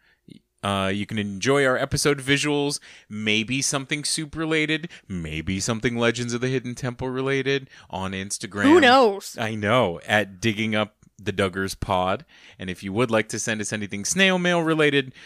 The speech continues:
Speaker 1: you can hit our P O Box five nine seven three, Glendale, Arizona eight five three one two. Check out that Legends of the Hidden Temple. I'm telling you, the green monkeys.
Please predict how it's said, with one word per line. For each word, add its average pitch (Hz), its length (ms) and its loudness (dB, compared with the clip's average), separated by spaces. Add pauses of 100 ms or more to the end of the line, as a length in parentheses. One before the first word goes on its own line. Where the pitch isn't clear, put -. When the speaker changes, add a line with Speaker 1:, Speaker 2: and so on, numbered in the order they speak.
(120)
Speaker 1:
you 107 120 -6
can 98 300 -6
hit 113 200 -2
our 101 120 4
P 139 260 0
O 135 100 2
Box 117 460 0 (120)
five 113 340 -2
nine 104 280 0
seven 98 320 -2
three, 90 340 -6 (260)
Glendale, 95 440 -2
Arizona 87 640 -4
eight 87 220 -10
five - 260 -12
three 85 280 -16
one 80 220 -18
two. 69 240 -18 (1500)
Check - 220 -10
out 98 180 -6
that 92 160 -4
Legends 95 340 -4
of 90 80 -2
the 90 60 -2
Hidden 90 180 -8
Temple. 85 140 -12
I'm - 40 -16
telling 110 220 -4
you, 90 60 -8
the 90 60 -4
green 104 380 -10
monkeys. 95 520 -10